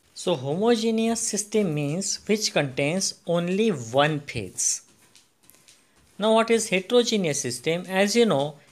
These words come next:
if there is more than one homogeneous portion within a system, then it is known as heterogeneous system।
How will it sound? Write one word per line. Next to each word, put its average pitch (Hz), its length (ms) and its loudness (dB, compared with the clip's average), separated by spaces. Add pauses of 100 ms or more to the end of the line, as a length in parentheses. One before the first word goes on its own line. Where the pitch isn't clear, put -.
(180)
if 214 200 0
there 196 240 4
is 214 160 4
more 185 240 0
than 190 240 2 (180)
one 262 300 4
homogeneous 233 640 4
portion 214 560 2
within 170 320 -2
a 165 80 2
system, 143 540 0 (280)
then 196 220 0
it 156 80 -6
is 151 160 -2
known 120 160 -2
as 240 280 0 (280)
heterogeneous 160 920 0
system। 98 340 -8